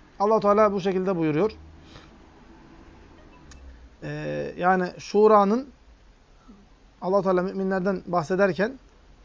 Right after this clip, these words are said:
onların işlerini yaparken, müminler kendi işlerini yaparken şura üzere yaptıklarını buyuruyor. Tabi şura, öncelikle şunu ifade etmemiz gerekiyor ki şura, Kur'ani ayetlerin olduğu,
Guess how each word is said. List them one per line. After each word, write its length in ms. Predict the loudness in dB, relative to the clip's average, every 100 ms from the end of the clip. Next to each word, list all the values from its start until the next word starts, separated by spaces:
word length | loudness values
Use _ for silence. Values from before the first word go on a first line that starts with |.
| _ -8
onların 460 | -6 -4 -4 -6 -10 -18 -18
işlerini 480 | -8 -6 -4 -6
yaparken, 500 | -6 -8 -8 -8 -6
müminler 440 | -8 -8 -10 -10 -10
kendi 180 | -8 -10
işlerini 220 | -10 -10
yaparken 380 | -10 -10 -10 -12 -16
şura 460 | -16 -6 0 8 8
üzere 220 | 6 -2
yaptıklarını 480 | -2 -4 -6 -6 -6
buyuruyor. 320 | -8 -10 -16 -20 _ _ _ _ _
Tabi 180 | -8 -6
şura, 500 | -2 2 8 6 6 -6
öncelikle 440 | -10 -4 -4 -4 -8
şunu 140 | -8
ifade 260 | -6 -6 -6
etmemiz 280 | -10 -10 -6
gerekiyor 380 | -6 -6 -8
ki 180 | -8 -10 -12 _ _ _ _ _ -14
şura, 500 | -2 2 6 4 2
Kur'ani 560 | -4 0 2 2 -2 -2
ayetlerin 480 | 2 2 2 -2 -4
olduğu, 580 | -2 -4 -2 0 0 -2